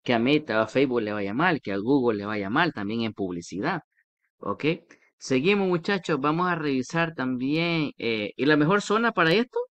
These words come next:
era esta semana que te la dio, a los nueve con sesenta y cinco. Si tú le pegaste en esta a los nueve con sesenta y cinco,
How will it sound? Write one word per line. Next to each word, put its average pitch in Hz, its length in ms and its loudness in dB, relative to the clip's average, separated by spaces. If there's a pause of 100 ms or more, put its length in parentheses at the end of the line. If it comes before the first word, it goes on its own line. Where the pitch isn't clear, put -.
era 185 220 4
esta 175 180 0
semana 131 580 -2
que 120 140 -2
te 117 160 -2
la 110 140 0
dio, 139 340 -2 (260)
a 113 120 2
los 117 200 2
nueve 123 280 2
con 208 140 -4
sesenta 120 500 -4
y 95 60 -6
cinco. 180 440 -2 (140)
Si 127 180 -2
tú 120 80 2
le 156 140 4
pegaste 165 320 2
en 156 80 2
esta 156 220 2
a 147 40 2
los 139 100 0
nueve 139 140 2 (100)
con 165 140 2
sesenta 156 200 4
y 135 60 -2
cinco, 156 280 0